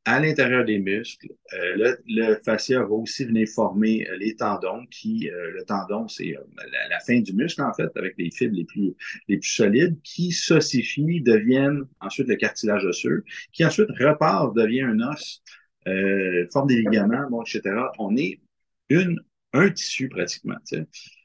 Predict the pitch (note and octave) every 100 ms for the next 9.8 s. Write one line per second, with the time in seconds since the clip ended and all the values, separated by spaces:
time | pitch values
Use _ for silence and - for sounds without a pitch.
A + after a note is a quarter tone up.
0 | - G#2 G2 - G2+ F#2 F#2 F#2 F2 F2
1 | F2 F#2 F#2 B2+ D3 B2 B2 G#2 C3+ F#3
2 | A2 B2 B2+ G#2+ - B2 C3+ E3 - -
3 | D3+ D#3+ C#3+ B2 E3+ F3+ - C#3+ C#3+ C#3
4 | C3+ B2 C3+ - A#2+ G#2+ A2 A#2 C#3+ -
5 | G2+ A2+ - - - A2 G2+ F#2 - -
6 | _ - _ - F#2+ - F#2+ C#3 A2+ G2
7 | F2+ B2 - - F2+ F2+ - - - -
8 | _ _ _ _ - G1+ - G2 A2+ G#2
9 | G2+ - - F#2 - F#2+ - -